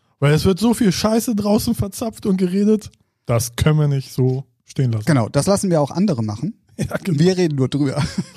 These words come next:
Speaker 1: Ja, ich glaub, wir kommen schon ganz gut an jetzt so.
Speaker 2: <laughs>
Speaker 1: Schön arrogant von oben.
Speaker 2: Ach, Quatsch.
Speaker 1: Nein.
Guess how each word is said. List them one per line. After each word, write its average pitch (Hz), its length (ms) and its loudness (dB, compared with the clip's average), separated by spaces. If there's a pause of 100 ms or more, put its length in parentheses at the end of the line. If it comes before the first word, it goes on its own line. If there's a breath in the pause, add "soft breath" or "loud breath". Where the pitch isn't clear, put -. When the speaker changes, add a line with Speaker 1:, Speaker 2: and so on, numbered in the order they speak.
(580 loud breath)
Speaker 1:
Ja, 131 80 0
ich 143 100 -2
glaub, 180 200 0
wir 254 100 0
kommen 254 280 0
schon 269 240 0
ganz 247 300 0
gut 254 240 0
an 202 200 -2
jetzt 151 200 -2
so. 143 200 -2
Speaker 2:
<laughs> - 0 -
Speaker 1:
Schön 208 300 -2
arrogant 180 540 -2
von 160 220 2
oben. 131 280 0
Speaker 2:
Ach, 131 300 -2
Quatsch. 113 420 -10
Speaker 1:
Nein. - 0 -